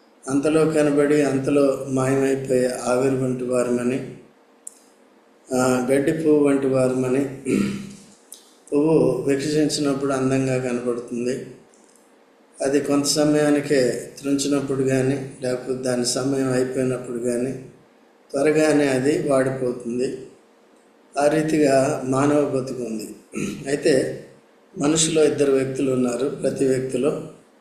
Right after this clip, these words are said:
ఒకటి బాహ్య పురుషుడి శరీరము, రెండవది ఆంతర్య పురుషుడు ఆత్మ. ఆంతర్య పురుషుడు లోపల ఉన్నది,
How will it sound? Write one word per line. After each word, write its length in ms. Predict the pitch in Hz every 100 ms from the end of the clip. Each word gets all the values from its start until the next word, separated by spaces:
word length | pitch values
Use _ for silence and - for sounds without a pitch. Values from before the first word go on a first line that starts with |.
| _ _
ఒకటి 260 | 139 131 131
బాహ్య 480 | 123 135 151 160 156
పురుషుడి 420 | 143 143 151 139
శరీరము, 800 | - 135 135 131 123 135 - - - _ - - _ -
రెండవది 760 | 139 143 160 151 139 139 147 -
ఆంతర్య 480 | 127 151 160 151
పురుషుడు 480 | 139 139 131 - 135
ఆత్మ. 480 | 131 123 120 - - 113 - _ _ _ _ _ _ -
ఆంతర్య 420 | 135 147 165 156
పురుషుడు 500 | 151 151 147 - 139
లోపల 540 | 143 143 135 143 156 151
ఉన్నది, 640 | 143 143 139 139 - -